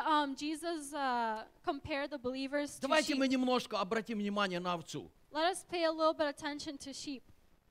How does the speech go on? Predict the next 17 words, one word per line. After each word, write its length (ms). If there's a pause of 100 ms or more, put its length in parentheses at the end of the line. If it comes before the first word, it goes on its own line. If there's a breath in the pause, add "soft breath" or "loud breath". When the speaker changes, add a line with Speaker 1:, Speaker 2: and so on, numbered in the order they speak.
(160)
Speaker 2:
Овца — 720
это 240 (100)
очень 520
миролюбивое 920
животное. 720 (560)
Speaker 1:
Uh, 340
a 100
sheep 420
is 180
a 80
very 340
likable 640
animal. 500
Speaker 2:
Кто 220
из 160
вас 240
видел 480